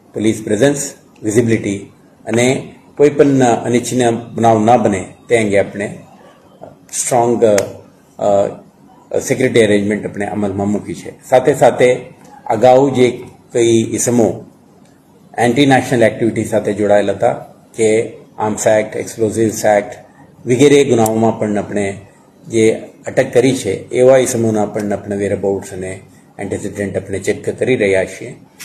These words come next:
જેથી કરીને આવા તત્વો શહેરમાં સક્રિય ના બને અને કોઈ અનિચ્છનીય, અનિચ્છનીય બનાવ ના બને તે માટે આપણે શહેર પોલીસ સતર્ક છે. અત્યારે આપણા તમામ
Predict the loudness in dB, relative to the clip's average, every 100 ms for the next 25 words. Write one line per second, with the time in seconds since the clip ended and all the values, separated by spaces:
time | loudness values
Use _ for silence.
0 | -20 -6 -2 0 2 2 0 -2 -6 -12
1 | -20 _ 2 6 6 2 -2 -8 -2 -2
2 | -2 -2 0 0 -6 -6 -2 -2 -2 -4
3 | -8 -10 -10 -8 -8 -2 0 2 2 0
4 | -8 -16 _ _ _ -4 -2 -2 -2 -2
5 | 0 -4 -6 -8 -6 -6 -4 -6 -10 -20
6 | _ -14 -14 -14 _ -4 -2 0 0 0
7 | 2 0 -2 -6 -20 _ -20 _ 0 2
8 | 4 2 -2 -8 -18 _ _ _ _ 2
9 | 4 2 0 -2 -2 -6 -8 -12 -20 _
10 | -6 -4 -4 -6 -8 -8 -8 -8 -10 -20
11 | _ _ _ -8 -8 2 4 4 4 0
12 | -4 -10 -20 _ -20 -18 -12 -6 -4 -4
13 | -2 2 4 4